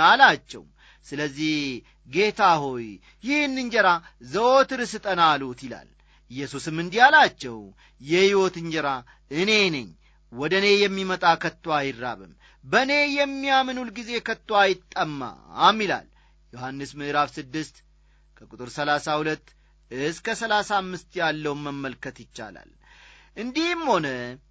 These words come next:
በስድስተኛው ቀን ሁለት እጥፍ አድርገው እያንዳንዳቸው ሁለት ጎመር እንጀራ ለቀሙ። የማኅበሩም አለቆች ሁሉ መጥተው ለሙሴ ነገሩት። እርሱም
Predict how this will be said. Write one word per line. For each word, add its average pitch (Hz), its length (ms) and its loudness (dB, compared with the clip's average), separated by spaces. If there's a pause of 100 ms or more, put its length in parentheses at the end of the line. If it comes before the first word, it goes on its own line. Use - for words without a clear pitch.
(240)
በስድስተኛው 160 760 -2
ቀን 170 200 -4 (360)
ሁለት 202 400 -2
እጥፍ 214 240 -10
አድርገው 190 480 2
እያንዳንዳቸው 175 1000 0 (360)
ሁለት 359 380 -4
ጎመር 254 360 0
እንጀራ 214 400 2
ለቀሙ። 139 440 -4 (500)
የማኅበሩም 165 600 0
አለቆች 170 480 0
ሁሉ 175 240 -6
መጥተው 180 340 -4
ለሙሴ 175 320 -4 (120)
ነገሩት። 220 480 -2 (380)
እርሱም 165 380 -6